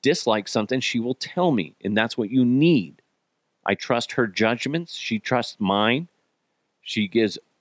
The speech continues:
like I said, amazing feedback on my projects, whatever I'm doing. She is a very important piece for me to achieve success and for me to continue to grow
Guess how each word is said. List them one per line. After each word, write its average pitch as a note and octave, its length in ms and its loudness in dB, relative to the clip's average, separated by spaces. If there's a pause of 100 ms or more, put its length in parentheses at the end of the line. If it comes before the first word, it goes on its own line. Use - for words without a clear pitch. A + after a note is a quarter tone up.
(460)
like A2 160 2
I A#2 120 4
said, A#2+ 280 2
amazing A2+ 680 2
feedback A2 720 -4
on G#2+ 180 0
my A#2 180 2
projects, C#3+ 720 -4
whatever G#2 400 2
I'm A#2 160 2
doing. C3+ 460 0 (1400)
She D3 360 0
is B2+ 240 0
a B2+ 100 4
very B2+ 680 2 (580)
important B2 720 0
piece - 540 -4 (1000)
for A#2+ 180 0
me A2 240 2
to A2 220 2
achieve G#2+ 380 -2
success - 720 -2 (140)
and G2+ 240 0
for G#2 200 -2
me G2+ 180 -2
to F#2+ 80 -6
continue G#2+ 560 -4
to F#2 260 -18
grow G2 440 2